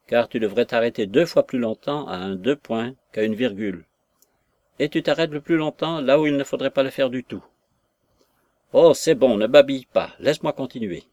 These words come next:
On vint bientôt les chercher pour passer le reste de la soirée au salon.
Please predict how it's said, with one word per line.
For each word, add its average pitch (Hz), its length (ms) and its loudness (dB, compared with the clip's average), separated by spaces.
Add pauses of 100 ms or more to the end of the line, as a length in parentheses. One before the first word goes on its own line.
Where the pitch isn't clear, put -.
(1600)
On 90 60 -10
vint 151 220 0
bientôt 123 360 0
les 113 120 0
chercher 143 400 -4
pour 120 160 -8
passer 131 280 -4
le 113 100 -2
reste 139 280 -4
de 113 140 -4
la 104 160 -2
soirée 110 320 -4
au 117 80 -4
salon. 95 400 -4